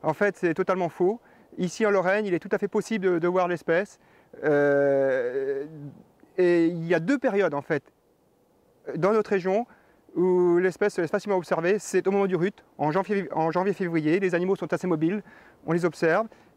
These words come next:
Et puis surtout, euh, à cette époque, ici au mois de juin, euh, lors de la fenaison, on coupe les foins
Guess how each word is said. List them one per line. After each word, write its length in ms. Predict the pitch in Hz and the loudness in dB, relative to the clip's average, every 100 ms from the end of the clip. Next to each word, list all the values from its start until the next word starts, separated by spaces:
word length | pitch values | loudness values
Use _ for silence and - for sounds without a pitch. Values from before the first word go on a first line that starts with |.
| - | 0
Et 160 | 208 214 | 0 0
puis 320 | 196 226 208 | 0 0 0
surtout, 560 | - 269 - 208 233 - _ _ 156 | -2 -4 -2 -2 -2 -6 _ _ 0
euh, 220 | 151 143 | 2 2
à 80 | 226 | 0
cette 160 | 202 | -2
époque, 340 | 202 - 165 214 - | -4 0 0 -2 -8
ici 360 | 170 - 196 | -10 -6 -2
au 80 | 214 | 0
mois 140 | 190 170 | 0 -2
de 40 | |
juin, 300 | 160 160 226 - - - - - | -2 -2 -2 -8 -20 -20 -10 0
euh, 1000 | 151 147 147 147 143 139 139 127 135 143 | 2 4 4 4 4 2 2 0 -2 0
lors 240 | 156 190 | 2 2
de 60 | 190 | 2
la 80 | 175 | 0
fenaison, 360 | 190 175 156 - | 0 -2 -2 -6
on 60 | |
coupe 220 | 135 240 202 | -6 -4 -2
les 80 | |
foins 300 | 180 165 156 | -2 0 -2